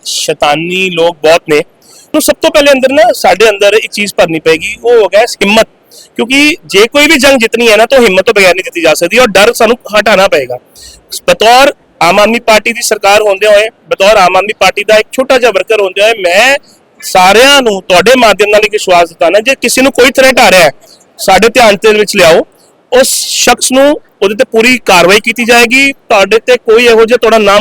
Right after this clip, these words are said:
ਗੁਪਤ ਰੱਖਿਆ ਜਾਏਗਾ ਔਰ ਕਿਸੇ ਦਾ ਨਾਮ ਨਹੀਂ ਆਉਣ ਦਿੱਤਾ ਜਾਏਗਾ। ਲੇਕਿਨ ਇਹ for sure ਹੈ ਕਿ ਤੁਹਾਨੂੰ ਲੇਕਿਨ ਆਪਣੇ ਵਾਸਤੇ ਪਹਿਲ ਕਰਨੀ ਪਏਗੀ, ਕਿਉਂਕਿ ਇੱਕ ਪਹਿਲ ਸਾਨੂੰ ਕਰਨੀ ਜ਼ਰੂਰੀ ਹੈ, ਕਿਸੇ ਨੂੰ ਤਾਂ ਕਰਨੀ ਪਏਗੀ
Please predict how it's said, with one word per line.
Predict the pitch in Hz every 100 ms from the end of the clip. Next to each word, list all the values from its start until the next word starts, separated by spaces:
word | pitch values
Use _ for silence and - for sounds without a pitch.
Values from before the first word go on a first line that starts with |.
| 202
ਗੁਪਤ | 185 -
ਰੱਖਿਆ | 208 226 214
ਜਾਏਗਾ | 220 214 240 285 - _ - 233
ਔਰ |
ਕਿਸੇ | 254 233 254
ਦਾ | 254
ਨਾਮ | 220 185
ਨਹੀਂ | 185
ਆਉਣ | 175
ਦਿੱਤਾ | 165 175
ਜਾਏਗਾ। | 170 175 226
ਲੇਕਿਨ | 233 240 262
ਇਹ | 240
for | 262 277
sure | - 254 294
ਹੈ | 277
ਕਿ | 294 _ - 285
ਤੁਹਾਨੂੰ | - 262 285
ਲੇਕਿਨ | 294 302 -
ਆਪਣੇ | - 302 339
ਵਾਸਤੇ | 254 - 202 -
ਪਹਿਲ | 233 254
ਕਰਨੀ | 214 180
ਪਏਗੀ, | 165 151 190 302
ਕਿਉਂਕਿ | - - - 240 269 311 330 - - _
ਇੱਕ | 302 294 294 -
ਪਹਿਲ | - 233 269
ਸਾਨੂੰ | 247 226
ਕਰਨੀ | 240 196 214
ਜ਼ਰੂਰੀ | 180 156 160
ਹੈ, |
ਕਿਸੇ | 180 233 285
ਨੂੰ |
ਤਾਂ | 302
ਕਰਨੀ | 285 208 190
ਪਏਗੀ | 160 139 -